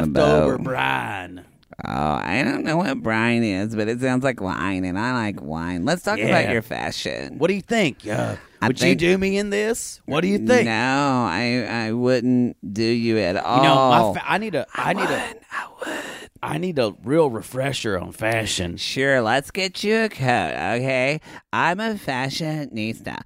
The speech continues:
Speaker 2: When I first moved to Charleston, my fashion was, I became really preppy, and I wore polo shirts, and I wore
Speaker 1: Wow, you kinda look,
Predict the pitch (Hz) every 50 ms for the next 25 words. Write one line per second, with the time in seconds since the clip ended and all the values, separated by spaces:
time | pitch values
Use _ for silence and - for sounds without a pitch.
0 | - - - - - 110 107 117 131 135 139 160 160 180 190 202 226 240 247 247
1 | 240 247 - - 156 131 127 127 127 139 - - 156 156 156 147 143 123 123 120
2 | - 127 127 131 143 113 131 170 165 143 127 117 - - - 104 117 127 147 160
3 | - - 160 147 131 131 131 127 - - - - _ _ - - 65 73 87 127
4 | 139 143 156 160 - 131 113 104 101 - 117 101 101 98 82 80 82 80 87 87
5 | 90 85 73 67 71 - - - 117 98 104 107 113 120 123 131 143 135 - 170
6 | 151 147 151 156 160 156 147 151 - - - - - - - - - - - 95
7 | 95 87 90 95 101 101 98 98 92 78 78 87 87 85 - 80 - 226 233 220
8 | 202 175 - _